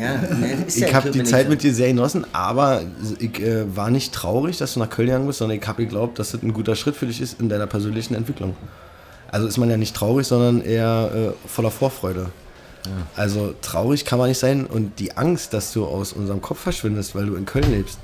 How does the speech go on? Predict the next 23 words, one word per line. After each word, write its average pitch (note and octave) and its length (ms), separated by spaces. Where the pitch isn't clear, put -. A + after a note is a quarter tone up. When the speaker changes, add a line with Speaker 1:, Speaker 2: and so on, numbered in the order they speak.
Speaker 2:
die D3+ 380
kann C#3+ 160
ich C#3 100
dir C#3 120
nehmen. A2 280
Weil G#2 240
erstmal C#3 540
wirst A2+ 240
du A2+ 40
hier C#3 280
mit A#2+ 200
uns, C3 240
mit G#2+ 140
unserem G#2+ 200
Gespräch A2 340
verewigt A2 500
und, A2 300
äh, G2 320
die A2 80
Momente, A#2+ 380
die A#2 120
wir A#2 140
hatten, C#3 420